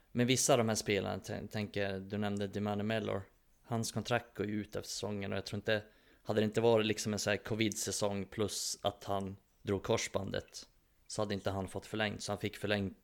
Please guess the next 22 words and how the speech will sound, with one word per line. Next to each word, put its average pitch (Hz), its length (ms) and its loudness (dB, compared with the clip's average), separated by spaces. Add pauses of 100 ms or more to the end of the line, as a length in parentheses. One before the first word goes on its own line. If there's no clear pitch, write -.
(140)
liksom 101 300 -8
för 104 80 -8
att 98 120 -10
United 98 320 -4
ville 98 140 -2
vara 98 100 -4
schyssta, - 460 -4
ge 98 140 -2
honom 98 160 -4
en 98 80 -4
chans 101 300 -6
att 104 60 -4
komma 101 140 -8
tillbaks. 107 500 -2 (480)
Eh, 98 160 0
men 101 120 2
hans 110 140 4
kontrakt 113 440 0
går 98 140 2
ut 101 260 -2
i 98 40 -2
juni. 101 480 2